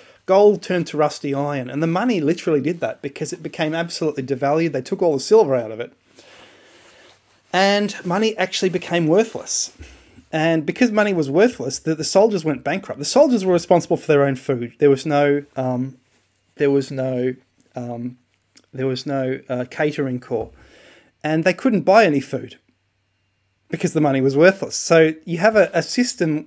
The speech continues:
where the empire no longer has the facilities to maintain what it has. Action was required, and Diocletian imposed cr-,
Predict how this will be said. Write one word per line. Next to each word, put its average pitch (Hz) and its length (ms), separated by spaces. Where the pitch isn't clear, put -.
where 147 200
the 156 140
empire 165 640
no 170 240
longer 202 320
has 165 260
the 156 80
facilities 170 600
to - 140
maintain 147 520
what 139 160
it - 60
has. 143 520
Action 175 460
was 127 140
required, 131 720
and 143 160
Diocletian 170 760
imposed 147 640
cr-, - 140